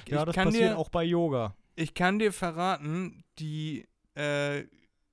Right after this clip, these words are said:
Speaker 2: Figuren, die ich da probiert hab, die sahen nicht so aus wie die, die sie gemacht hat.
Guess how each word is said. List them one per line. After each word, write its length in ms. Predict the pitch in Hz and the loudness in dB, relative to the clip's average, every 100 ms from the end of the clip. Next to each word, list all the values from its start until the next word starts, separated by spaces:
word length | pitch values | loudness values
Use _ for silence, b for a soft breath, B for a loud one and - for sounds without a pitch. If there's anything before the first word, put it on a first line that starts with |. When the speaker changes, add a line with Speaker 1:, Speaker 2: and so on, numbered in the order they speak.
| _ _ | _ _
Speaker 2:
Figuren, 640 | - 156 185 233 269 190 | -14 -10 0 2 2 0
die 140 | 156 | -4
ich 100 | 147 | -4
da 160 | 156 147 | -2 -2
probiert 560 | - - 151 151 151 | -6 -6 -4 -2 0
hab, 160 | 185 175 | -2 -2
die 100 | 170 | -2
sahen 240 | 156 156 | 2 2
nicht 240 | 165 208 - | 2 0 -4
so 100 | 151 | -6
aus 320 | 147 156 - | -2 -4 -4
wie 80 | 151 | -12
die, 440 | 143 151 151 147 | -12 -10 -6 -6
die 160 | 139 147 | -6 -8
sie 180 | 139 143 | -6 -6
gemacht 380 | 135 131 131 - | -8 -8 -10 -12
hat. 160 | - | -14